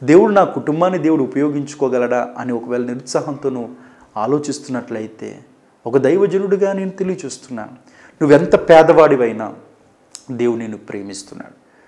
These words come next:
నీ కుటుంబం ఎంతగా దేవునికి దూరంగా జీవించినా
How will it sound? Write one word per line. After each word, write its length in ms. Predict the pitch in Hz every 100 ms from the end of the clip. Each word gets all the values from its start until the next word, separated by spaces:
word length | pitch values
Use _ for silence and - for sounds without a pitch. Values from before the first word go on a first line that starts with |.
| _ _ _ _ _ _ _ -
నీ 60 | 185
కుటుంబం 440 | 190 165 220 190
ఎంతగా 640 | 143 139 202 190 214 214
దేవునికి 420 | 202 151 180 185 160
దూరంగా 480 | 127 151 175 175
జీవించినా 680 | 151 127 131 127 127 123 107